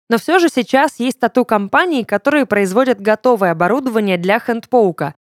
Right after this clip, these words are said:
а именно удобные и эргономичные держатели.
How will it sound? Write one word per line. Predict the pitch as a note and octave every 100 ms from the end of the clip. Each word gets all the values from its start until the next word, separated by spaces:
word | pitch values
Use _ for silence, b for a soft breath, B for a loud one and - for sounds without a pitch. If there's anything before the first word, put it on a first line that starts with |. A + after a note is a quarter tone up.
| -
а | A3+
именно | C4 A#3+ G#3 F#3
удобные | F#3+ D#4 D#4 A#3 E3 -
и |
эргономичные | C#4+ C#4+ A#3+ F3+ B3 - A#3+
держатели. | G#3 A3+ G#3 G3+ D3+ D#3 D3